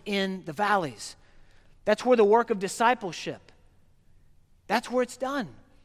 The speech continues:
That's where the work of service, of utilizing your giftings as a Christian, not just on a Sunday morning, but throughout the week, in your family, at your, at your vocation.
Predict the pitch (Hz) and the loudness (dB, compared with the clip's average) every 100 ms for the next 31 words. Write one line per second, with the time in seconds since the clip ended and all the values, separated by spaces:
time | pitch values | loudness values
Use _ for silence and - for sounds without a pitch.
0 | - 240 254 262 233 240 233 - - 294 | -2 -2 -2 2 4 4 2 -4 2 2
1 | 254 156 208 190 220 285 240 233 214 175 | 2 -6 -4 -4 -2 0 0 0 -2 -6
2 | 185 285 294 208 277 226 185 208 208 208 | -2 0 -2 -4 -6 -6 -6 -4 -6 -6
3 | 269 254 175 - - - - 214 320 220 | -8 -8 -12 -14 -20 -20 -2 2 2 0
4 | 285 - 247 208 247 240 208 208 247 190 | -8 -6 -6 -6 -4 -2 -2 -2 -2 -2
5 | 196 - 226 202 220 190 254 208 214 214 | -4 -6 0 0 0 -4 -4 -4 -6 -4
6 | 214 - 262 254 175 147 - - - 202 | -4 -4 -4 -4 -6 -10 -18 -20 -4 -4
7 | 220 240 214 202 202 240 202 226 - 285 | -2 -4 -4 -6 -8 -6 -4 -4 -4 -8
8 | - 170 | -8 -12